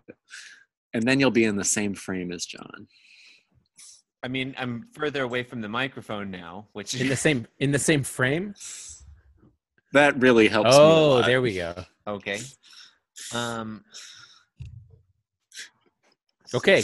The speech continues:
Speaker 3: I'm glad, I'm glad we got that figured out.
Speaker 2: Yeah. Uh,
Speaker 1: Much
Speaker 2: yeah.
Speaker 1: better.
Speaker 2: Okay.
Speaker 1: Wild
Speaker 2: So
Speaker 1: turkey, another shot, another round.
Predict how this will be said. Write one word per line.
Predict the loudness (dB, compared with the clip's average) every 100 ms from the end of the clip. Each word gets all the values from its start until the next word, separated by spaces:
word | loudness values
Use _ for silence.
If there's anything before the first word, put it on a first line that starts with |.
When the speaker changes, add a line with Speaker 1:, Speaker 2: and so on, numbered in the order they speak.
| 2
Speaker 3:
I'm | 0 4
glad, | 4 4
I'm | 0
glad | 2 4
we | 4
got | 2
that | 2 -2
figured | -2 -2 -2
out. | -4 -8 -14
Speaker 2:
Yeah. | -8 -6 -6 -8 -10 -16 _ _ _ _ -4
Uh, | -2 0 -2 -6 -10 -14 _
Speaker 1:
Much | 0 2 2
Speaker 2:
yeah. | -2
Speaker 1:
better. | -2 -4 -8 -12 -20 -14
Speaker 2:
Okay. | -14 -10 -10 -10 -16 _ _ _ _ _ 2
Speaker 1:
Wild | 4 4 2
Speaker 2:
So | 0
Speaker 1:
turkey, | 4 4 2 0
another | -2 0 -2
shot, | -2 -6 -6 -12 _ _ _ _ -4
another | 0 2
round. | 4 6 4